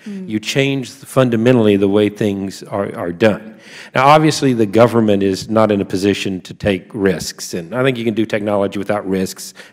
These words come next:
Speaker 2: Banks have indicated that. We get much, I, I can do my banking on my phone now and feel relatively, uh, safe about it. Uh, but how do you bring into the government a culture of disruption, as that's how we really are gonna fundamentally transform how things, uh,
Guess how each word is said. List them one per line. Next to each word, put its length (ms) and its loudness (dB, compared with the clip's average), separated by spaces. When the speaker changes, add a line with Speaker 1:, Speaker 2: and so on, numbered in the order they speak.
Speaker 2:
Banks 480 0
have 120 -2
indicated 520 -2
that. 120 -4
We 80 -6
get 120 -6
much, 260 -2
I, 160 -4
I 120 -2
can 100 -4
do 100 0
my 120 2
banking 380 -2
on 120 0
my 80 -2
phone 400 -2
now 340 -4
and 360 -8
feel 260 4
relatively, 1040 4
uh, 100 -6
safe 400 -2
about 320 -4
it. 200 -2
Uh, 220 -12
but 340 2
how 180 4
do 180 4
you 300 -4
bring 260 6
into 760 0
the 140 -2
government 560 2
a 80 -4
culture 520 2
of 260 -2
disruption, 880 2
as 200 0
that's 300 2
how 220 2
we 140 4
really 260 4
are 160 6
gonna 180 0
fundamentally 680 -2
transform 600 -4
how 180 -6
things, 480 -8
uh, 140 -12